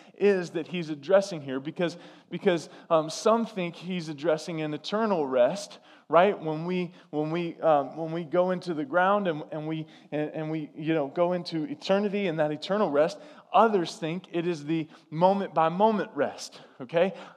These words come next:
I believe, and I believe there's enough information to unpack this,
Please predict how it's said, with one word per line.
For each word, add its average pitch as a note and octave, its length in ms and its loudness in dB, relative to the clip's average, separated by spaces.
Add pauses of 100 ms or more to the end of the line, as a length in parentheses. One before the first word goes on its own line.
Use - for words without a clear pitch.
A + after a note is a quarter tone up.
(100)
I A3 240 8
believe, F3 500 2
and F3+ 80 0
I D3+ 60 2
believe E3+ 300 -2
there's D3 160 -4
enough F3 320 0
information D#3+ 720 -4 (300)
to E3+ 120 -2
unpack G3 500 0
this, C#3 280 0